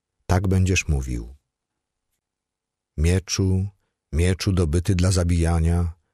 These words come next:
wypolerowany, by dokonać rzezi, by pożerać i by ciskać błyskawice, by ucinać głowy bezbożnym, którzy mają fałszywe widzenia i wróżą kłamliwie.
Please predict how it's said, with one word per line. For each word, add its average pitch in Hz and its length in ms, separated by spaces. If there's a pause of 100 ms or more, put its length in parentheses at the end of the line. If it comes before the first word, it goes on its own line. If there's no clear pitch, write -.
(360)
wypolerowany, 90 880
by 87 120
dokonać 87 540
rzezi, 80 680 (840)
by 71 140
pożerać 92 640
i 92 80
by 82 140
ciskać 87 440
błyskawice, 85 840 (640)
by 90 180
ucinać 95 460
głowy 90 320
bezbożnym, 87 800
którzy 87 320
mają 87 300
fałszywe 87 580
widzenia 87 680 (120)
i 90 100
wróżą 85 420
kłamliwie. 65 720